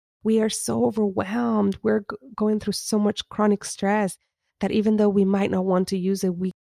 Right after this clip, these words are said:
resort to it 'cause it's the only thing that we know. So that's why it's important to learn about other models, other models of parenting that can teach you not only, like,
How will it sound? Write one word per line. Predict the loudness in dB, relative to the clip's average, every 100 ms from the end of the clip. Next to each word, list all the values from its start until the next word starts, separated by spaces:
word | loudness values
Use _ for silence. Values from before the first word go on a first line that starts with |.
| _
resort | -4 -2 -2 0 0
to | 2
it | -2 -2
'cause | -4
it's | -4 -2
the | 0
only | 2 0
thing | -2 -4
that | -4
we | -4
know. | -2 -2 -2
So | -4
that's | -4 -4
why | -2
it's | -2 -2
important | -2 -2 -2 -4
to | -2
learn | 0 0 0 -2
about | -4 -8 -4
other | -4 -4
models, | -6 -6 -6 -8 -12
other | -8 -4
models | 0 0 0 -2
of | -4 -8
parenting | -6 -4 -4 -6 -12 -14 _ _ _
that | -6 -6 -8 _ -12
can | -6 -6
teach | -4 -4 -4 -6 -8
you | -8 -8 -4
not | 0
only, | 2 4 4
like, | 2 -2